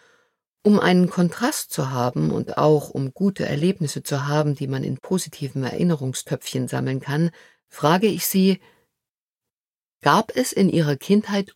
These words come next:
unbeschwerte Momente? Manche Klienten haben Schwierigkeiten, sich an etwas Gutes zu erinnern,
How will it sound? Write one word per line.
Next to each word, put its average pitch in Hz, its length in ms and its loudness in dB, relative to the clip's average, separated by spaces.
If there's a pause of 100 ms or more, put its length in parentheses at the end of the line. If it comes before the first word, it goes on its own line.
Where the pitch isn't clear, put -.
(100)
unbeschwerte 208 680 2
Momente? 170 640 2 (1400)
Manche 151 300 4
Klienten 147 540 0
haben 143 180 -4
Schwierigkeiten, 135 800 0
sich 123 180 -10
an 127 80 -4
etwas 123 320 -6
Gutes 160 380 -2
zu 151 80 -4
erinnern, 147 400 2